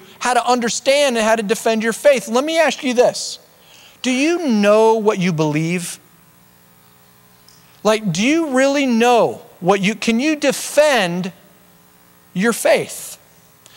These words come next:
Do you know what's essential and what's not essential? What's important and what, you know, might be give or take?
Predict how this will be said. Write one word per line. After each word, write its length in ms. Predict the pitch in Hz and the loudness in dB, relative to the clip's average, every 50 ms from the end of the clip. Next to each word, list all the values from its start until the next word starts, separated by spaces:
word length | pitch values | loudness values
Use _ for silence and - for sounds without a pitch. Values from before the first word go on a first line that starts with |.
| - - - - - | -20 -20 -18 -12 -8
Do 140 | 165 208 | -4 -2
you 140 | 262 302 320 | -2 0 0
know 240 | 302 277 269 277 294 | 2 2 4 4 4
what's 300 | 269 240 247 - - - | 4 2 2 2 0 -4
essential 840 | 175 - - - 208 180 202 226 - - 285 277 311 339 311 - - - - _ _ - | -6 -6 -4 -2 0 0 0 0 -2 0 0 0 0 0 -4 -10 -16 -20 -20 _ _ -2
and 200 | 202 180 170 165 | -2 0 2 2
what's 220 | 170 160 - - | 0 0 0 0
not 260 | 165 156 147 170 196 | 0 2 2 2 0
essential? 640 | 220 208 - - 226 233 226 - 262 269 285 349 - _ _ _ _ _ _ _ _ _ _ _ _ _ _ _ _ _ _ _ _ _ _ _ _ _ _ _ _ _ _ _ | 0 -2 -4 -4 -4 -4 -2 -2 0 0 0 -2 -6 _ _ _ _ _ _ _ _ _ _ _ _ _ _ _ _ _ _ _ _ _ _ _ _ _ _ _ _ _ _ _
What's 300 | - 175 220 220 - - | 0 2 2 2 2 0
important 640 | 202 180 143 - 214 226 247 285 311 294 311 330 302 - - - - | -2 -2 0 2 4 4 4 4 0 -4 -6 -6 -6 -8 -14 -14 -6
and 200 | - 208 208 208 | -2 -2 0 2
what, 380 | 214 226 233 226 226 - - - | 4 4 4 2 0 -4 -16 -8
you 140 | - 240 240 | -2 0 2
know, 240 | 220 214 208 208 214 | 4 4 2 2 0
might 480 | 214 233 202 196 190 208 226 240 226 202 | -4 -6 -6 -2 0 2 2 2 0 0
be 180 | 214 226 226 | 0 0 0
give 240 | 180 165 233 240 226 | 0 0 0 2 2
or 80 | 226 208 | 0 0
take? 460 | - 233 233 262 359 381 - - | 2 2 2 2 2 -2 -6 -18